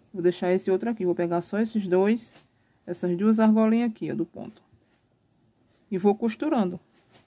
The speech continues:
Vou costurando aqui. Aí quando chegar aqui na orelhinha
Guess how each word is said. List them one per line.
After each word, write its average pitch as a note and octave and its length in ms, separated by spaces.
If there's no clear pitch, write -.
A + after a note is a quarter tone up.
Vou G3 100
costurando F#3 520
aqui. A3+ 680
Aí F#3+ 100
quando G3+ 240
chegar G#3 200
aqui G3 180
na F#3 120
orelhinha F3+ 640